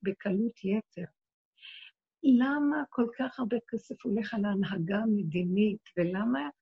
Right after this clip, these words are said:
האזרח משלם כל כך הרבה מיסים כדי לשלם את כל המיסים? ולמה ככה נראו בתי הדינים וכל, בתי המשפט וכל מה שיש? ומדוע ככה הצבא?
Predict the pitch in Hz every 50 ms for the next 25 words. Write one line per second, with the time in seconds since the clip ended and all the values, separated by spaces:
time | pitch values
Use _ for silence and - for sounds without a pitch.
0 | _ _ - _ _ _ _ _ - - 220 214 196 196 185 165 190 196 185 202
1 | 220 202 - - - - _ _ _ _ _ - 202 202 - - - 202 180 170
2 | 185 196 220 - - 202 185 - - - 196 - - - 196 180 180 196 202 190
3 | 196 196 196 - - 277 269 - _ - 202 160 190 175 175 175 - - - 185
4 | 175 185 190 196 - _ - 208 185 185 196 196 208 208 208 208 - 226 208 175
5 | - _ _ - - - - - - - 151 196 185 190 226 277 330 370 359 330
6 | - - 262 247 - - - 247 220 214 202 190 - 190 220 285 262 220 190 170
7 | 180 180 - - 220 214 196 180 160 185 190 196 196 202 208 202 220 - - 302
8 | 285 196 190 196 233 254 262 254 208 208 214 196 220 - _ _ _ _ _ _
9 | _ - 202 165 185 - - 208 196 185 196 185 - - - - 190 190 185 180
10 | 180 - - - 190 190 202 180 175 - - - - - 170 160 _ _ - -
11 | - - 208 170 196 196 196 202 185 190 202 254 277 311 330 269 - - 269 262
12 | 254 - 269 247 247 247 _ - 240 190 190 190 202 214 214